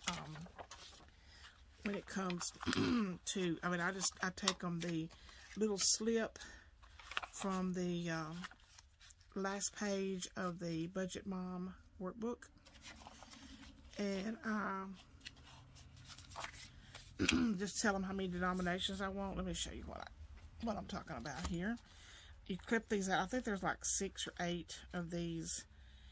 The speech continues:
in the back of the last page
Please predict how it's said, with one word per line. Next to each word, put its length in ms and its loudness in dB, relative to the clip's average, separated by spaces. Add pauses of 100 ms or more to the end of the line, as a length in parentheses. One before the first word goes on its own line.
(340)
in 160 4
the 60 2
back 340 4 (240)
of 480 0 (1500)
the 120 2
last 360 4
page 640 2